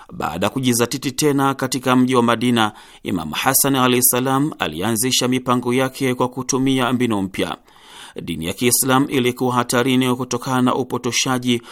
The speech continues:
kwa kuwa Muawiya alikuwa akifanya shughuli zake kienyeji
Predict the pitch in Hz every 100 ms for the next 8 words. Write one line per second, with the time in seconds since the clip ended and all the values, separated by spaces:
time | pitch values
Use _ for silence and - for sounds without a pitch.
0 | - - 147 - 185 170 139 127 151 151
1 | 151 151 139 135 135 131 131 123 143 135
2 | 131 - 127 127 117 117 123 131 127 135
3 | 135 139 92 82